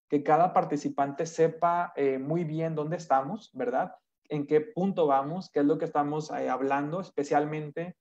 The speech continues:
si para algún participante el tema del internet, eh, tiene ahí sus complicaciones, se sale de la sesión, regresa a la sesión, es importante que el estudiante haya anticipado qué es lo que vamos a trabajar durante la misma.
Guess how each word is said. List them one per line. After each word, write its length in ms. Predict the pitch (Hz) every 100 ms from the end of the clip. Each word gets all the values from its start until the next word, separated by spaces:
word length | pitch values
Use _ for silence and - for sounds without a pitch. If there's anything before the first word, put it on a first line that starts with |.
| _ _ _
si 160 | 151
para 180 | 147 131
algún 260 | 135 147 151
participante 800 | 165 165 156 143 151 151 -
el 140 | 160 147
tema 240 | 139 147
del 120 | 151
internet, 600 | 147 143 135 135 147 156 -
eh, 160 | 135 131
tiene 340 | 135 135 147
ahí 100 | 143
sus 160 | 151 -
complicaciones, 880 | 151 147 143 147 147 160 160 165 -
se 120 | 135
sale 360 | - 147 170
de 80 | 165
la 120 | 165
sesión, 440 | 151 139 151 156 160 _ _ -
regresa 380 | 139 135 143 156
a 40 |
la 80 | 151
sesión, 340 | 147 - 151
es 120 | 151 156
importante 640 | 147 143 143 143 143 151
que 60 |
el 80 | 135
estudiante 640 | 135 135 135 135 131 156 156
haya 240 | 139 147
anticipado 800 | 156 151 143 139 135 135 160 165 _ _ _ -
qué 80 | 156
es 60 |
lo 140 | 147 151
que 80 |
vamos 240 | 143 143 147
a 60 |
trabajar 480 | - 135 131 143 160
durante 260 | 160 131 123
la 120 | 123
misma. 360 | 139 165 208